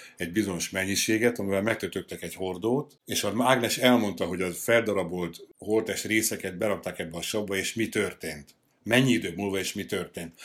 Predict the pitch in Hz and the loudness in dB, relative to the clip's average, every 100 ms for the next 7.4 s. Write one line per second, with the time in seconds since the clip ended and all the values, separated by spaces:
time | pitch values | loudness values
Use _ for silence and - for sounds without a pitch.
0 | - - 101 175 185 123 101 - 98 92 | -12 -6 -2 4 8 8 6 0 -2 0
1 | 87 85 87 85 85 101 - 104 - 92 | -2 -2 -4 -4 -2 -2 0 -2 -2 -4
2 | 87 - 82 87 98 90 85 85 85 101 | -4 -4 -6 -4 -4 -4 -4 -4 -2 0
3 | 127 139 - - - - - - 95 90 | 0 0 -6 -16 -16 -16 -18 -4 0 0
4 | 82 - 131 113 85 - 98 - 85 110 | 0 4 6 6 4 -2 -2 -2 -4 -4
5 | 95 87 82 82 - 101 95 87 - 95 | -2 -2 -2 -6 -6 -2 0 -2 -4 -2
6 | 92 85 82 82 80 78 _ _ - 104 | -2 -2 -4 -6 -8 -10 _ _ -6 -2
7 | 92 82 87 | -2 -2 -8